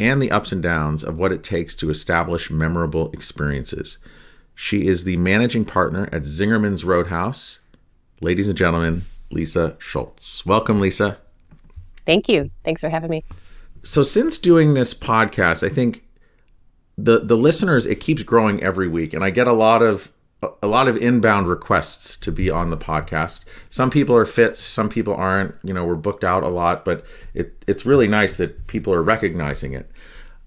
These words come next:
Speaker 1: And I did get an inbound from Zingerman's,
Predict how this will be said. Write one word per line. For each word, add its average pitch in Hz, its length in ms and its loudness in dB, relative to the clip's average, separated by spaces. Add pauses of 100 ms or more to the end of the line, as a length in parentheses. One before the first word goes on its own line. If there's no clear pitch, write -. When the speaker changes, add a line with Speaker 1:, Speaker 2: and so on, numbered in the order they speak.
(160)
Speaker 1:
And 107 220 4
I 110 180 2
did 160 400 2
get 120 260 4
an 107 140 2
inbound 95 640 2
from 90 300 -4
Zingerman's, 107 960 0